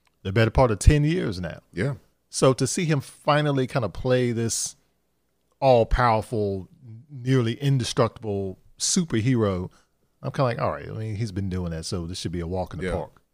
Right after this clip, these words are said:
Speaker 2: He just needed a suit.
Speaker 1: But I also feel like, well, is there a little bit of ego there? He's, he's producing the movie. He's been promoting it for the past ten, fifteen years now.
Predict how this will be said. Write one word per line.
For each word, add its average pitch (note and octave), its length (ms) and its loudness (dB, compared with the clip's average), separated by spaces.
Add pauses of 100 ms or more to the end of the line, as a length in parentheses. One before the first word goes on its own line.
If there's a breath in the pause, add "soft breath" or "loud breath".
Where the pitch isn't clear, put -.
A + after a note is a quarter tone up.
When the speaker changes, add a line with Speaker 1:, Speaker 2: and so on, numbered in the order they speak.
(100)
Speaker 2:
He F#2+ 100 -2
just F#2 140 -4
needed G2+ 180 0
a G2 60 -2
suit. D2+ 280 -6 (1800)
Speaker 1:
But F#2+ 240 -8
I F#2+ 60 -4
also A2 420 0
feel G#2+ 240 0
like, G2 260 -2
well, G#2+ 520 -4 (1200)
is C3 220 0
there C3+ 160 6
a B2+ 40 6
little C3+ 240 6
bit B2+ 120 4
of A#2+ 120 0
ego C#3 400 6
there? C3 260 2
He's, G#2 480 -4 (180)
he's F2 180 -10
producing C#3+ 540 2
the C#3+ 60 4
movie. C#3+ 400 4
He's F#2 160 -6
been E2 340 -8 (640)
promoting C3 480 4
it B2+ 140 -4
for - 120 -6
the A2+ 60 0
past A#2+ 380 0 (360)
ten, B2 280 0
fifteen B2 460 0
years A2+ 320 2
now. G2+ 420 -2